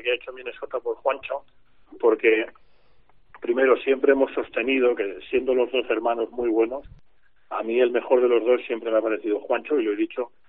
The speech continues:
en innumerables ocasiones, y, y las, eh, hemerotecas no me dejarán mentir, ¿no? Pero creo que es muy bueno para, para él y para Minnesota, porque le veo en la posición de power forward con serias opciones de ser titular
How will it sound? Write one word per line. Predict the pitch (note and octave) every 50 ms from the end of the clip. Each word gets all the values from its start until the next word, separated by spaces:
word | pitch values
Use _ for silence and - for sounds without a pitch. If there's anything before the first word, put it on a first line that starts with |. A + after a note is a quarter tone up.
| _ _
en | - A#2+ A2
innumerables | G#2+ G#2 G#2+ G2+ G2+ G2+ G#2+ A2 A2+ A#2 A2+ A2
ocasiones, | A#2 A2 A#2 G#2+ - - A2+ A2 A#2+ B2 C3+ - - - - - - - - - -
y, | A#2+ A#2 A2 G#2 G2+ G2+ G2 G2 G2 G2+ G#2
y | A2
las, | G#2 G#2+ G#2+ G#2 G#2 G2 G#2+ - - - - - -
eh, | - A#2+ A2+ G2+ G2+ G#2 G#2+ G#2+ G#2+ A#2+
hemerotecas | A#2 G#2+ A2+ G#2+ G#2+ G#2+ A#2+ G#2+ B2 A#2 A#2+
no | A#2+
me | A#2 A#2
dejarán | A#2 A2+ - A2+ G#2 G2+ G2
mentir, | G#2 G2+ - - - - A#2 A2 -
¿no? | - A2 A2+ - - - - - - - _ - - _
Pero | - B2 A2+ A2+
creo | A2+ - B2 C3 C3+ C3
que | - C#3+ B2 A#2+ A#2 A#2 A2+ A2 A2 A#2 - A#2+
es | A2+ -
muy | B2 B2+ C3 C3
bueno | B2+ C3+ C3+ C3+ C3 A#2+
para, | - A2 A2 A2 G#2 G#2 G#2 -
para | A2+ A2 G#2+ A2 A2+
él | B2 C3+ C#3+
y |
para | - C3+ B2 A#2
Minnesota, | A#2 A#2 A2 A2 - - C#3+ C#3 D#3+ E3
porque | D3+ - A2 A#2 A2+ G#2 G#2+ - -
le | G#2
veo | G2+ G#2+ A2+ A#2+ B2+
en | C3+
la | C#3 B2+
posición | - - - _ _ - A#2 A2
de | A2+
power | - A#2+ A#2 - - - -
forward | - B2+ B2 B2+ D3 D3+ D3 - - - - _ _ - -
con | - A#2+ A#2 A2+ -
serias | - B2+ B2 B2 A#2+ -
opciones | - A2 - - C3 B2 C3 A2+ G#2+
de | G#2+ G#2+ -
ser | - A#2 A2
titular | A2 A2+ A2+ - B2 A#2+ C3+ C#3+ D#3+ D#3+